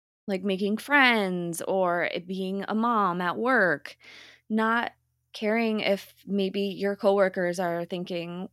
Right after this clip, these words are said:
"Wow, she's busy being a mom." That's not a bad thing. That's who you are, and that's, that's your superpower. That's your strength.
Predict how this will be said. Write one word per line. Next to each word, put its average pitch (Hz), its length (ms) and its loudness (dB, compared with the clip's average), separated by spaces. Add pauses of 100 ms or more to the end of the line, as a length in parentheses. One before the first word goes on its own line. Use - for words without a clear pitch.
"Wow, 170 560 -4
she's 190 600 -8 (200)
busy 160 500 0
being 170 340 -4
a 160 80 -4
mom." 160 480 2 (240)
That's 285 220 2
not 302 140 4
a 294 40 0
bad 175 400 0
thing. 214 500 -2
That's 208 220 -4
who 233 260 -4
you 220 280 -2
are, 190 360 -4
and 190 140 -2
that's, 185 320 -4 (220)
that's 202 240 -6
your 208 140 -4
superpower. - 680 -4 (100)
That's 196 180 -8
your 202 100 -4
strength. 185 420 -10